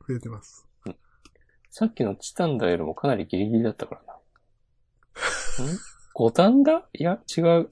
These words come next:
Speaker 2: チタンダだ。
Speaker 1: もうさらに言うと僕、評価見てないし、チタンダL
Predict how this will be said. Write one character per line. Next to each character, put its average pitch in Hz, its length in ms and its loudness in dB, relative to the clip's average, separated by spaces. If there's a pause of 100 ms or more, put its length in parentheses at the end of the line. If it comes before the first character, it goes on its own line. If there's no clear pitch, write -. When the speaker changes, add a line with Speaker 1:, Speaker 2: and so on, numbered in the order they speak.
(140)
Speaker 2:
チ - 120 -8
タ 151 120 2
ン 156 80 -2
ダ 127 100 -4
だ。 - 220 -6 (2000)
Speaker 1:
も 117 240 -2
う 104 40 -6
さ 208 140 2
ら 226 120 4
に 151 60 2
言 139 100 2
う - 20 -2
と 135 80 0
僕、 143 320 4
評 240 320 6
価 147 120 0
見 160 140 2
て 160 120 6
な 165 100 6
い 156 60 4
し、 120 120 -2
チ - 160 -8
タ 202 140 2
ン 202 120 4
ダ 131 140 6
L 139 320 4